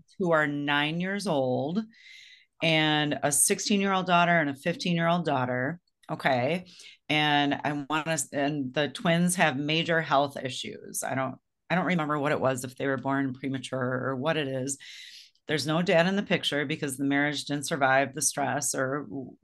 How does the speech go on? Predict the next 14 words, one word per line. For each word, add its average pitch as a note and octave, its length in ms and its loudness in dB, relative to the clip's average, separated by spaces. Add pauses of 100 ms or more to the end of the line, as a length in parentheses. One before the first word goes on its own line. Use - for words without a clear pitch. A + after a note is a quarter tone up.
(120)
what D3 220 -2
have A#2+ 280 0
you. B2+ 320 -6 (640)
But E3 300 6
when E3 200 0
I F3 100 4
looked D3 320 -2
at D#3 480 2
the, D3 400 -2
um, C#3+ 680 0 (1300)
sizes A3 800 2
of E3 400 4
the D3 320 0
nine-year-old D3+ 920 0